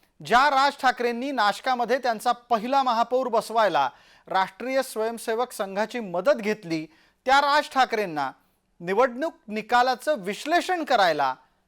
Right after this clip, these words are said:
आता राष्ट्रीय स्वयंसेवक संघाचा आधार घ्यावा लागतोय. राज यांचं राजकीय आकलन कमी पडतंय की इच्छाशक्ती? इतकंच नाही,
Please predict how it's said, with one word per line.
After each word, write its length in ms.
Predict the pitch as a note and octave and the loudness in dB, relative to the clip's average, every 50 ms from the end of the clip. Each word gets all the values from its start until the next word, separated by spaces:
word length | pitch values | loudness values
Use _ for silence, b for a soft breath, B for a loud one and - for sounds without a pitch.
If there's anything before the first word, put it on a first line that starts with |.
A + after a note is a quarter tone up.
| _ _ _ _ - | _ _ _ _ -4
आता 360 | F3 F#3+ - - B3+ C#4 C4+ | -2 -2 0 2 2 2 4
राष्ट्रीय 500 | A#3+ G3 F3+ - - - G#3+ A#3 A#3+ A#3 | 4 2 2 0 -4 -10 -6 -6 -6 -6
स्वयंसेवक 600 | A#3 - A3 G#3+ G#3 F#3+ - A3 G#3+ A3+ A#3+ - | -4 -4 -6 -6 -6 -8 -8 -6 -4 -4 -6 -6
संघाचा 580 | - - F3 D#3+ D#3+ D#3+ F#3 F#3+ - B3 A#3+ - - - | -8 -8 -8 -8 -6 -6 -6 -6 -2 -2 -2 -2 -2 -2
आधार 420 | D#3 D#3+ D#3+ C#3 C#3+ F#3+ G#3 F#3+ | 0 0 0 0 2 2 2 2
घ्यावा 320 | D#3 C3 D3 C#3+ B2 B2 A#2 | 2 -2 -6 -6 -6 -6 -6
लागतोय. 340 | A2+ G#2 - _ C3 A2 - - _ _ _ _ _ _ _ _ _ _ _ _ _ _ _ _ _ _ _ _ _ _ _ _ _ _ _ | -8 -10 -12 _ -20 -20 -20 -20 _ _ _ _ _ _ _ _ _ _ _ _ _ _ _ _ _ _ _ _ _ _ _ _ _ _ _
राज 420 | - - F3+ G3+ A3+ B3 B3 G#3+ A#3+ C4 _ _ _ _ _ - | 0 2 4 6 6 4 2 0 -6 -12 _ _ _ _ _ -4
यांचं 420 | F#3 G3+ G#3 G#3 G#3 - C#4 C4+ | 0 0 0 0 0 0 0 0
राजकीय 680 | B3+ A3+ G3 F#3 F#3 F3 G#3+ A#3 - B3 B3+ C4+ C#4+ D4+ C4+ - - | 2 4 4 4 4 2 0 -4 -6 -6 -2 0 0 0 0 -2 -2
आकलन 500 | F3 F3 F3+ A#3+ - A#3+ A#3+ B3+ C#4 D4 C4+ - _ | 0 0 0 0 0 -2 -2 -2 -2 -4 -8 -12 _
कमी 260 | - G3+ G3+ A#3+ D4 | -4 -2 -2 -2 -4
पडतंय 540 | D4+ - C#4 B3 A3 - - F#3 D#3+ C#3+ C#3+ b b b b b b _ - | 0 2 2 2 2 2 0 0 0 0 -2 b b b b b b _ -6
की 140 | C4+ C#4 C4 | -4 -2 -2
इच्छाशक्ती? 680 | - - - - C4+ G#3+ - - C#3+ - _ _ - _ _ _ _ _ _ _ _ _ _ _ _ | -2 -4 0 2 2 2 2 0 -8 -14 _ _ -20 _ _ _ _ _ _ _ _ _ _ _ _
इतकंच 440 | A3 F#3+ - _ - F#4 E4 - - | -12 -12 -10 _ 4 4 4 4 2
नाही, 260 | A3+ F#3+ D3+ C3+ C3+ | -2 -4 -4 -4 -8